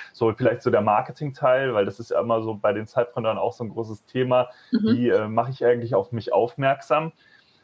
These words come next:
Speaker 1: Und vielleicht danach nachgelagert, wie kann man denn so ein, so eine Community dann auch in irgendeiner Form,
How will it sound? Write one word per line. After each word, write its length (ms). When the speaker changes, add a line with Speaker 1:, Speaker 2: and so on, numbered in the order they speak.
Speaker 1:
Und 220
vielleicht 300
danach 300
nachgelagert, 760
wie 280
kann 200
man 160
denn 160
so 200
ein, 500
so 140
eine 240
Community 640
dann 260
auch 380
in 260
irgendeiner 320
Form, 540